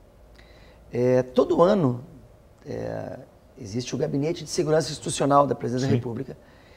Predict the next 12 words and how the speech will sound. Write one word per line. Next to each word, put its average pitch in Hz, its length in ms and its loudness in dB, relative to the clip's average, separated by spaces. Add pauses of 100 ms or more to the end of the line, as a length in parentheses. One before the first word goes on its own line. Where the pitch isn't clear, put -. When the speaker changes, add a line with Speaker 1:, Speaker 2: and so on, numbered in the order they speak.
(400)
Speaker 1:
E 147 160 2
a 170 100 4
segurança 208 540 4
dos 143 100 -6
presidentes, 147 800 -2 (140)
historicamente, 143 640 0
sempre 170 300 -2
é - 20 -4
feita 139 240 -4
pelas 139 300 0
Forças 135 220 0
Armadas 147 580 6